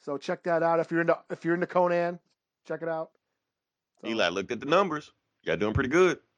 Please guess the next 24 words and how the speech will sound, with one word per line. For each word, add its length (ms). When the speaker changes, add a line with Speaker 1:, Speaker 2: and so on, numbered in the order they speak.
Speaker 1:
Oh, 120
yeah? 280
Well, 180
hell, 340
damn. 300
There 100
you 140
Speaker 2:
Yeah. 140
Speaker 1:
go. 80
Speaker 2:
I, 60
I 140
was 100
looking, 240
'cause, 120
like, 140
I 100
was 80
looking 180
at 260
our 140
po-, 160
here's 180
the 80
thing. 280